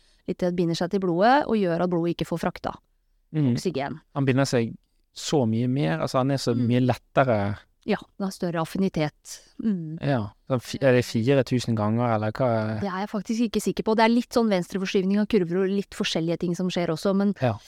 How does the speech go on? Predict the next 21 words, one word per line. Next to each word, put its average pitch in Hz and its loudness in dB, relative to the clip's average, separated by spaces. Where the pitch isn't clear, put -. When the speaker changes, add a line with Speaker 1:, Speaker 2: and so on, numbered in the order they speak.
Speaker 1:
men, 208 0
ehm, 208 0
og 233 2
da 214 4
med 240 4
å 240 2
gi 208 0
vanlig 180 2
sånn 180 0
oksygen, 180 -4
hundre 185 0
prosent 170 -2
oksygen 175 -2
på 190 -4
lukka 180 -4
maske, 208 0
så 202 -2
kan 196 2
man 202 2
gjøre 175 0
at - -18